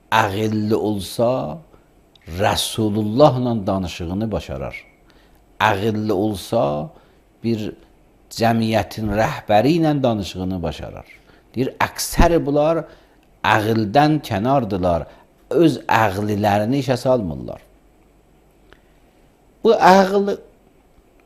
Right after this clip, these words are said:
ağlı əməli idi. İnsan bir düşüncə məsələsi var ki,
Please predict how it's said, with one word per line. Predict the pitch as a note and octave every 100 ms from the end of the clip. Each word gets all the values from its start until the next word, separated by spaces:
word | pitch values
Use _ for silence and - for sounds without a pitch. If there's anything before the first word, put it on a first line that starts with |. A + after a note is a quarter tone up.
| _ _ _ _ -
ağlı | D#3 E3+ C#3 D3+
əməli | - - G#2 G2 F#2 G2
idi. | G2 D2+ A#1+ - _ _ _ _ _ _ _ _ _ -
İnsan | D3+ C#3+ - D#3+ D#3+ D#3+ D3 _ _ _ _ _ _ _ _ _ _ -
bir | D3 D3 - _ -
düşüncə | B2 - A2+ A2+ G#2 C#3 D#3
məsələsi | C#3 - B2 B2 - A#2+
var | A2+ A2 - _ _ _ _ _ _ _ _ _ -
ki, | -